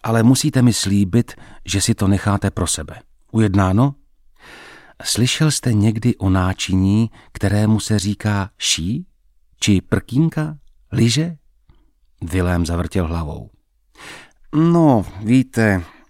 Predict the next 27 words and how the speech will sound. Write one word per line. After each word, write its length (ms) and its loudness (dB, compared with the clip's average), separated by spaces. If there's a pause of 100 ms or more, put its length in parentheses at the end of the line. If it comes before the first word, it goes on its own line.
(240)
já 180 2
to 180 -2
raději 360 0
moc 280 -4
neříkám, 800 0 (360)
protože 420 -4
na 120 0
mě 220 -2
pak 300 -8
lidé 340 -2
koukají 600 -4 (240)
jako 240 -8
na 140 0
podivína. 720 -2 (880)
Zkrátka, 760 0 (260)
byť 340 2
na 120 4
to 140 -2
nevypadám, 1000 2 (240)
jsem 240 2
možná 800 4
nejlepší 880 2
šílojfr 680 0
v 100 -16
celé 400 2
rakouské 560 -4
monarchii. 580 -10